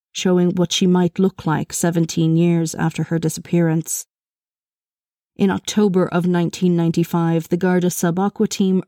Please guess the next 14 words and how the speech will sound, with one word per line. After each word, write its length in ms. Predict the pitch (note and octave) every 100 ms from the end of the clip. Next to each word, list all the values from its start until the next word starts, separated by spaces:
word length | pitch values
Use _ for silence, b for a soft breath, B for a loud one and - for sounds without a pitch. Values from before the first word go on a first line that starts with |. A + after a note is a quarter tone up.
| -
revisited 840 | F#3 A#3 G#3 G3 G3+ F#3 E3 -
the 80 | E3
site 440 | - E3 D#3+ D#3+
at 80 | E3
the 80 | E3
Gallagher's 460 | E3+ E3+ F3 D#3 -
cottage 540 | - G3 D#3+ D#3 - - _ -
and 140 | F#3+
searched 420 | - A3 G3+ - -
the 100 | F#3+
lake 320 | E3+ D#3+ -
at 140 | E3
Carrick 400 | - E3+ D#3
na 80 | -